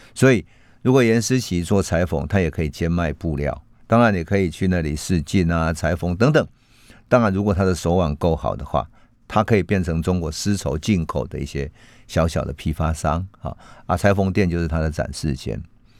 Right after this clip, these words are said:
那更何况严思齐原来在漳州就有很好的关系，那他又跟李诞他们认识，所以慢慢的他就在平户生存了下来。加上他原来身体就很强健，又好武艺嘛，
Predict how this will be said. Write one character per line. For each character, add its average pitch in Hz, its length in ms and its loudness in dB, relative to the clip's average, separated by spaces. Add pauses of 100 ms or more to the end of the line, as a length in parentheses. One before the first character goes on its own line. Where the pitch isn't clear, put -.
(580)
那 92 300 4
更 101 160 2
何 90 140 0
况 92 220 0
严 82 140 -2
思 101 160 0
齐 76 220 -4
原 87 140 2
来 95 140 4
在 80 180 0
漳 92 320 2
州 90 280 2 (200)
就 110 120 2
有 90 100 4
很 82 180 -2
好 92 160 2
的 76 80 -6
关 85 260 0
系， 90 280 0 (240)
那 92 80 0
他 95 160 2
又 98 100 4
跟 92 160 2
李 76 140 0
诞 85 200 2
他 87 140 0
们 82 140 2
认 82 220 0
识， 71 220 -8
所 135 180 4
以 135 140 2 (280)
慢 160 160 6
慢 135 160 2
的 95 80 -2
他 107 120 0
就 104 80 2
在 98 120 6
平 85 220 -4
户 87 160 -2
生 87 220 0
存 71 160 -4
了 71 80 -4
下 - 260 -2
来。 - 200 -6 (340)
加 107 160 6
上 98 280 2
他 92 180 0
原 85 180 2
来 78 220 -2 (360)
身 107 220 4
体 87 100 0
就 87 140 0
很 80 160 2
强 67 280 -2
健， 80 200 0
又 80 120 2
好 87 240 0
武 67 300 -6
艺 82 240 0
嘛， - 120 -10